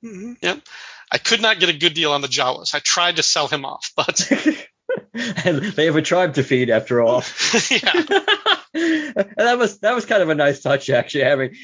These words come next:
Speaker 2: having the, in a way, a, the more, the most personal Jawa that we've seen <laughs> so far.
Speaker 1: <laughs>
Speaker 2: Getting, getting an inkling into J-, into the way Jawas actually think more. It's like, that was kind of,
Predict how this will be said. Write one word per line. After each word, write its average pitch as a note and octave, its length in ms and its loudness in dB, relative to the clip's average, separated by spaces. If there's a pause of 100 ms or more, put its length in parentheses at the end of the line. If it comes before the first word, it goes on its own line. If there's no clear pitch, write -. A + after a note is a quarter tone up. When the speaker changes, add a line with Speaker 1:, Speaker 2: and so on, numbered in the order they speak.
(120)
Speaker 2:
having E3+ 260 2
the, C#3 200 -4 (300)
in D3+ 100 4
a D3+ 60 4
way, D3+ 240 2
a, B2+ 240 2
the C3+ 120 2
more, C#3+ 400 2 (280)
the C3 160 0
most D#3 380 0
personal D3 480 2
Jawa B2+ 440 4
that A#2 100 0
we've A2 160 -2
seen C#3+ 220 2
<laughs> - 20 -6
so - 240 2
far. - 440 0 (120)
Speaker 1:
<laughs> - 160 -10
Speaker 2:
Getting, C#4 720 2
getting A3+ 260 2
an F#3+ 80 6
inkling G3 460 2
into E3+ 180 4
J-, E3 220 2
into E3 240 -2
the D#3 120 4
way E3+ 200 4
Jawas D#3+ 440 4
actually D3 360 0
think D3 340 0
more. C3+ 320 6
It's C3+ 140 2
like, D3 120 -2
that D3+ 120 2
was D#3 100 -4
kind D3 160 2
of, C#3 140 2